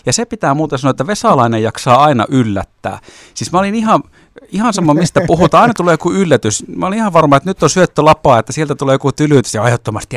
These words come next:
M M-kisoja vähemmän. Joka toinen vuosi tai joka neljä. Nyt sieltä tulikin tämmönen niinku puolustuspuheenvuoro, että tää on,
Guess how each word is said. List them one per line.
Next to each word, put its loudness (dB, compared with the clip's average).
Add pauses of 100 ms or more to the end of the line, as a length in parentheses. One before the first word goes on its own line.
M 0
M-kisoja -6
vähemmän. -6 (560)
Joka 4
toinen 6
vuosi 2
tai 2
joka 2
neljä. 4
Nyt 2
sieltä 2
tulikin -2
tämmönen 2
niinku 0
puolustuspuheenvuoro, -2
että -12
tää -4
on, -2